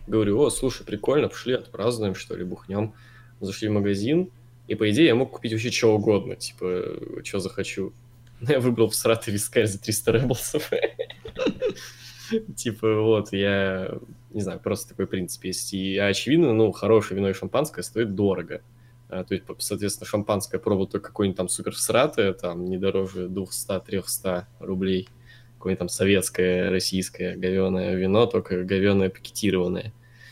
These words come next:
Вот, даже была история с тем, что, короче, а, я со своей алкокомпанией, один чел там,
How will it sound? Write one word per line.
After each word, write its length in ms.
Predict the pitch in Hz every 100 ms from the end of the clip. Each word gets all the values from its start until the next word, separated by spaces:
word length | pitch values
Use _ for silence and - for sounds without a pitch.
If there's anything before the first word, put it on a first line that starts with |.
| - -
Вот, 440 | 104 98 98 95 -
даже 240 | 95 92
была 200 | 95 98
история 460 | 95 - 110 120 101
с 80 | -
тем, 240 | - 95
что, 160 | - -
короче, 600 | 98 98 95 - 90 - - - - -
а, 200 | - 92
я 200 | 95 98
со 260 | 92 - 101
своей 340 | - 101 98
алкокомпанией, 880 | 95 95 - 104 98 110 123 101 90
один 340 | - 95 95 95
чел 260 | - 107
там, 280 | - 87 87